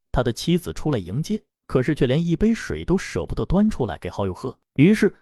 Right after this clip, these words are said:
好友握着一个拳头说：“嫂子，你看我的手天天都是这样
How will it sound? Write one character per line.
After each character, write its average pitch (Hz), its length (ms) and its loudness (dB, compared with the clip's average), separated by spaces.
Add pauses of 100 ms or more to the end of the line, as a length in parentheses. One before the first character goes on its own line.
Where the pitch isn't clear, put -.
好 170 280 4
友 151 140 6
握 185 180 6
着 131 120 4
一 131 40 2
个 160 80 2
拳 135 220 2
头 160 100 4
说 147 220 2 (160)
：“嫂 - 260 -2
子， - 160 -6 (220)
你 131 140 2
看 170 160 4
我 135 80 2
的 143 80 4
手 110 180 4
天 208 300 2
天 214 180 4
都 202 140 4
是 196 100 0
这 - 120 -2
样 - 140 -12